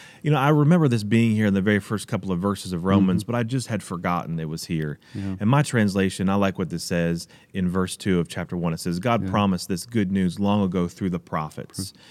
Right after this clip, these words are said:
Speaker 2: Mm-hmm.
Speaker 1: in his holy scriptures. The good news is about his son.
Speaker 2: Yeah.
Speaker 1: In his earthly life, he was born into King David's family line." I like that.
Speaker 2: Yeah.
Speaker 1: "And he was shown to be the Son of God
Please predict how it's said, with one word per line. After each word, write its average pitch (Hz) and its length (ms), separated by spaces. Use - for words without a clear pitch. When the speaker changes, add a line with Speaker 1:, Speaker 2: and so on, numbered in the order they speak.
Speaker 2:
Mm-hmm. 101 140
Speaker 1:
in 90 80
his 90 140
holy 98 220
scriptures. 85 460
The 95 100
good 117 240
news 104 240
is 98 180
about 90 300
his 117 300
son. 69 500
Speaker 2:
Yeah. 98 120
Speaker 1:
In 113 160
his 95 140
earthly 131 340
life, 113 280
he 110 80
was 92 140
born 104 320
into 90 220
King 101 340
David's 92 460
family 87 420
line." 73 300
I 76 40
like 80 240
that. 64 220
Speaker 2:
Yeah. 95 120
Speaker 1:
"And 95 100
he 92 60
was 87 120
shown 135 420
to 123 100
be 87 240
the 87 120
Son 104 300
of 98 160
God 82 400